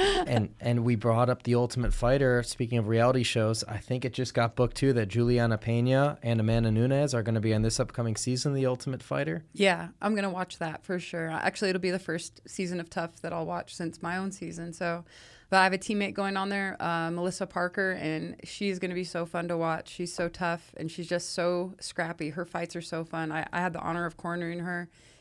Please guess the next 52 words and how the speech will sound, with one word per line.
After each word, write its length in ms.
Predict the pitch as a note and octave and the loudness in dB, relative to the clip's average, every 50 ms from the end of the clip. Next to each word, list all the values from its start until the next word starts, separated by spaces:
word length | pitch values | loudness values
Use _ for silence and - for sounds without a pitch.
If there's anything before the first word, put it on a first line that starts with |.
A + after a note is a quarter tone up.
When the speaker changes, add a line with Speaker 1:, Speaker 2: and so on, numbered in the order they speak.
| _ - | _ -6
Speaker 2:
in 140 | D#3+ E3+ | -4 -2
Houston 500 | D#3+ - A3+ G#3+ G3+ - F3+ D#3+ D3+ D#3+ | -2 0 -2 -2 -2 -2 -4 -4 -4 -4
for 180 | E3 - E3 D#3+ | -6 -6 -6 -4
her 100 | D3+ F3 | -4 -4
last 280 | D#3+ E3+ E3 D#3 - - | -4 -4 -6 -8 -10 -10
fight, 300 | - D#3+ D#3 - - - _ _ | -8 -8 -8 -8 -10 -14 _ _
um, 240 | - E3+ D#3+ E3 E3 | -10 -8 -8 -6 -8
before 300 | D#3+ E3+ E3 - E3+ D#3+ | -8 -8 -8 -8 -8 -10
she 100 | - - | -10 -10
tried 280 | D#3+ - - E3+ E3 E3 | -12 -10 -8 -6 -4 -4
out 160 | E3 - - | -4 -6 -6
for 80 | - E3+ | -6 -6
the 80 | E3+ | -6
show, 340 | E3 - F3 E3+ F3+ F#3 F3+ - - - - - - | -6 -6 -6 -6 -6 -6 -10 -12 -16 -20 -20 -14 -8
and 140 | - E3+ F3 | -4 -2 -2
it 40 | F3+ | 0
was 140 | F3+ F#3 F3 | 0 -2 -2
a 60 | F3+ | -4
blast. 480 | D#3 - E3 D#3+ D#3 D#3 D#3 - - - | -4 -2 0 0 0 -2 -4 -6 -2 2
I 120 | F3 F#3 | 4 4
was 160 | F#3+ F#3+ F3 | 4 4 2
exhausted 520 | F3+ E3+ D#3+ E3 D3+ D#3 D3+ - - E3+ E3 | -2 -2 -2 -2 -2 -2 -4 -4 -4 -2 0
by 160 | E3 E3 E3+ | 2 2 4
the 180 | G3 B3+ A#3+ | 4 4 4
<laughs> 40 | A#3+ C#4 | 6 6
end 100 | B3+ B3+ | 6 6
of 80 | A#3+ | 6
the 60 | A#3 | 6
night 240 | A#3 A3+ G#3 G3+ - | 6 6 6 6 4
just 160 | F#3+ G#3 G3+ | 2 0 0
from 240 | - A#3 G3+ F#3 F3+ | 0 -2 -2 -2 -2
watching 360 | D#3+ D3+ E3+ - - F#3 E3+ E3 | -2 -4 -4 -4 -4 -4 -4 -4
her, 140 | D#3 D#3+ E3+ | -4 -6 -6
so 300 | - - F#3 D#3+ E3 F#3+ - - - - - - - _ | -6 -4 -4 -2 -4 -6 -10 -16 -20 -20 -20 -20 -20 _
she's 240 | - - A3 G#3 F#3 | -2 0 0 2 2
gonna 180 | G#3+ G#3 G3 | 0 0 0
be 100 | F#3 G3+ | 0 -2
cool. 260 | G3 - - G#3 G3+ G3+ | -4 -2 0 2 4 4
And 100 | F#3+ F#3 | 2 2
then 180 | F3+ F3 E3+ | 0 -2 -4
just 220 | - - F3+ F3 - | -4 -6 -6 -2 -2
the 100 | F#3+ F3+ | 0 0
list 220 | F3+ F#3 F#3 - | 0 -2 -4 -6
of 60 | F3+ | -8
names 240 | F3 E3+ F3+ G3+ G3 | -6 -6 -6 -6 -6
that 120 | - E3+ | -6 -4
they 100 | - F3 F3 | -2 -2 0
have 200 | F3+ F#3 F#3+ G#3 | 0 -2 -2 -2
on 120 | G#3+ A3 | -4 -2
there, 140 | A#3 A#3 A#3 | 0 0 2
I 80 | G#3+ G3+ | 2 2
didn't, 240 | G#3 G#3 - - | 0 -2 -4 -6